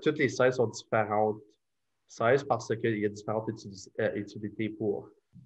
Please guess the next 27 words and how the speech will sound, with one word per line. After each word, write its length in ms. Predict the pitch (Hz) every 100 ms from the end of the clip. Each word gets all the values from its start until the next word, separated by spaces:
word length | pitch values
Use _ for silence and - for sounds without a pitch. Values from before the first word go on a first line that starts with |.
| _ - -
Aussi, 300 | - 135 -
il 60 | 156
faut 60 | 139
que 40 |
tu 120 | -
t'assures 300 | - 110 139
que 80 | 135
tu 120 | -
as 120 | 117
tous 100 | - 131
les 80 | 110
bons 180 | 113 113
fittings 480 | - 101 104 170 165 - _ _ _ _ _
pour 400 | 127 117 107 -
faire 180 | 113 113
cette, 300 | 113 107 107
euh, 400 | 104 98 95 90 -
ce 180 | - 101
sink 400 | - 117 117 117
ou 40 |
la 120 | 110
toilette 380 | 104 107 104 107 - _ _ -
clocher 300 | 107 - 107
bien 300 | 107 104 117
et 80 | 107
marcher 320 | 101 - 98
bien. 260 | 98 107